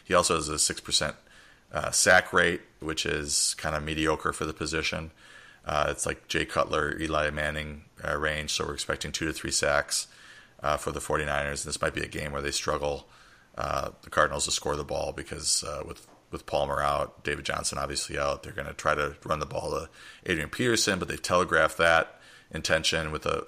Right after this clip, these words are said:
news blurb on, uh, Roto World about that. Um, so, you know, the forty-niners know what's coming. Uh, maybe Stanton's not able to deliver. I think that's an interesting play there, the, the forty-niners, 'cause they've been competitive, uh, this year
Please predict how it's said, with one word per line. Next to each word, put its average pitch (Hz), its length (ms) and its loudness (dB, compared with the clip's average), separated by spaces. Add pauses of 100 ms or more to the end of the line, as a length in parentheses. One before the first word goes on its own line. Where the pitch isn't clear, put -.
news 82 200 -4
blurb 78 360 0
on, 76 240 -2
uh, 76 160 -2
Roto 78 220 0
World 82 360 2
about 76 240 0
that. 85 400 6 (400)
Um, 73 480 2 (220)
so, 78 560 4 (560)
you 82 80 -2
know, 73 100 -2
the 73 80 -8
forty-niners 76 440 2
know 78 160 0
what's 71 200 0
coming. 76 420 0 (480)
Uh, 71 400 -2
maybe 76 240 -2
Stanton's 69 440 -4
not 71 140 -2
able - 240 -8
to - 140 -12
deliver. 131 260 -6
I 71 60 -4
think 78 140 -10
that's - 160 -8
an - 80 -12
interesting - 360 -8
play - 220 -6
there, - 160 -6
the, - 220 -10 (180)
the 71 80 -14
forty-niners, 71 540 -2
'cause 82 80 -4
they've 123 120 6
been 113 140 4
competitive, - 640 -4
uh, - 160 -4
this - 220 -4
year 71 300 -4